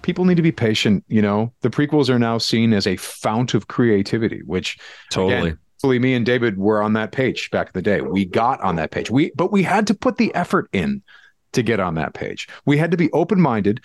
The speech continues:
Speaker 1: put our egos aside, because the thing is, is, you know, secretly when people say, "Well, I would have done this," that's an ego thing. Come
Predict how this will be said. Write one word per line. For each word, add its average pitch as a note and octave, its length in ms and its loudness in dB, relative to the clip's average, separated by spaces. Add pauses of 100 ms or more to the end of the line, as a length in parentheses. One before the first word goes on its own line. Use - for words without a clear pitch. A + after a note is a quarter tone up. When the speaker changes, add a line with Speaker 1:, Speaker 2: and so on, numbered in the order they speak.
(160)
Speaker 1:
put E3+ 160 0
our F3+ 140 0
egos D3+ 320 2
aside, G2+ 500 0
because C3+ 360 0
the D3+ 100 -6
thing E3 200 0
is, D3+ 180 2
is, C#3 120 2
you D3+ 60 4
know, D3 160 2
secretly C#3+ 640 2
when C3 160 0
people C#3 200 0
say, C3+ 160 2
"Well, B2+ 200 2
I C4 160 4
would A3 160 2
have E3+ 100 0
done D#3 220 0
this," D3+ 280 0
that's - 200 -2
an E2+ 80 0
ego C2+ 240 -4
thing. - 220 -14
Come - 0 -